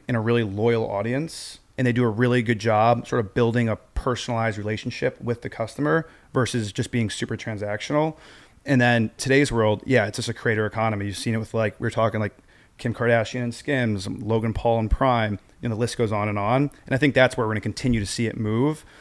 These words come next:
Like, all these big creators starting brands already have the audience. Most of them already have access to a ton of capital and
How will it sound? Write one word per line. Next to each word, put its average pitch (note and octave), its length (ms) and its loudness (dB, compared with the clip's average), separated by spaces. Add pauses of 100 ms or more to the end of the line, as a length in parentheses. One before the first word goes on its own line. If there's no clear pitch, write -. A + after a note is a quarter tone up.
(140)
Like, - 180 -4
all B2+ 100 8
these B2 120 2
big A#2+ 180 -2
creators A2 560 0
starting A2+ 400 0
brands G#2+ 540 -2 (320)
already A#2+ 240 4
have A#2 200 4
the A2+ 200 0 (240)
audience. G#2+ 480 -2 (160)
Most A#2+ 220 2
of - 60 -10
them B2+ 80 0
already A2+ 180 0
have A2+ 180 0
access A2+ 340 -4
to A2 80 -6
a G#2+ 60 -4
ton - 180 -8
of G#2+ 80 -8
capital G#2 500 -4 (460)
and G2+ 540 0